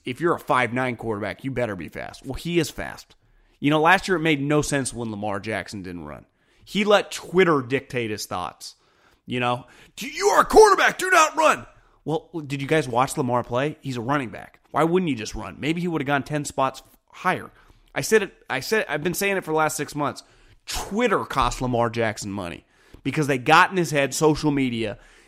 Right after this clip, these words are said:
and made him think, "You gotta play quarterback." And yeah, play quarterback, but run.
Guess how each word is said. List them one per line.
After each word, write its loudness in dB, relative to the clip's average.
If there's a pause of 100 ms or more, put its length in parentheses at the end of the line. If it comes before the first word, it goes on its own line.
(120)
and -4
made 4
him 0
think, -4
"You -10
gotta 4
play -2
quarterback." -2
And -6
yeah, 4
play 2
quarterback, 2
but 6
run. 8